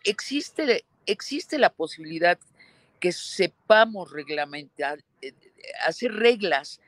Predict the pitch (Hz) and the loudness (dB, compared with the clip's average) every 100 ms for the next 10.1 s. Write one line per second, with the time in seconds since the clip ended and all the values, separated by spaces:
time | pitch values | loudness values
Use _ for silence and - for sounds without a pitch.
0 | _ _ _ _ 170 170 175 - 170 - | _ _ _ _ 4 4 2 -6 -12 -12
1 | 190 - 208 226 202 - 214 214 - 202 | -12 -4 -2 -2 -6 -10 -8 -8 2 2
2 | 185 185 185 196 170 170 170 160 165 - | 2 -6 -6 -2 2 4 2 0 -4 -4
3 | 160 - 196 185 208 208 - - _ - | -10 -10 -8 4 4 4 -10 -20 _ -10
4 | 165 - 208 190 185 - 165 147 - 165 | -8 4 8 8 6 2 2 2 -2 -12
5 | 151 139 _ _ _ _ _ - 185 196 | -8 -10 _ _ _ _ _ -6 -2 -2
6 | - _ - 175 254 254 262 - 233 - | -4 _ -18 -2 -2 0 -6 -6 -8 -8
7 | - 233 262 _ _ _ _ _ - 180 | 0 0 0 _ _ _ _ _ -10 -6
8 | 233 - 233 240 - 202 202 - 180 185 | -4 -4 -4 -4 -6 2 2 2 -4 -2
9 | 190 185 160 147 185 180 196 196 220 - | -2 0 0 4 2 4 4 4 2 -14